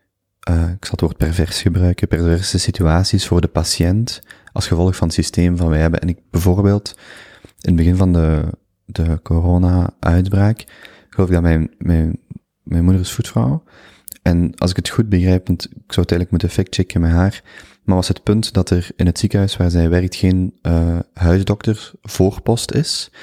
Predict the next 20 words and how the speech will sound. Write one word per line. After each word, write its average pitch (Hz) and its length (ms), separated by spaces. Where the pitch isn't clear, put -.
Dus - 200
alle 90 220
zieke 87 260
mensen 87 420
komen 85 520
ofwel 87 260
via 90 200
spoed - 340
binnen, 101 420
ehm, 82 420
maar 87 160
niet 90 160
via 92 200
een 85 120
voorpost, 104 600
omdat 90 280
er 87 220
vanuit 85 300
het - 120
ziekenhuis 104 720